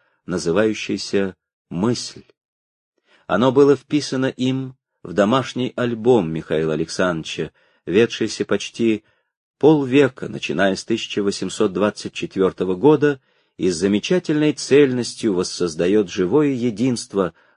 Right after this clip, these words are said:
мощного древа всей русской словесности, того прорастания ввысь плода, однажды воплощённого в жизнь слова, одним из связующих звеньев,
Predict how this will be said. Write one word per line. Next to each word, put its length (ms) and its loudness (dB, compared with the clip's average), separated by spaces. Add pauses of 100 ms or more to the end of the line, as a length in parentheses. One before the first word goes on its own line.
мощного 640 0
древа 400 2
всей 380 -2
русской 480 -2
словесности, 1000 -4 (300)
того 260 2
прорастания 1040 0 (180)
ввысь 560 0
плода, 560 0 (200)
однажды 800 -2 (140)
воплощённого 920 -2
в 80 -8
жизнь 340 -2
слова, 640 0 (460)
одним 560 0 (300)
из 200 -4
связующих 920 2
звеньев, 760 -2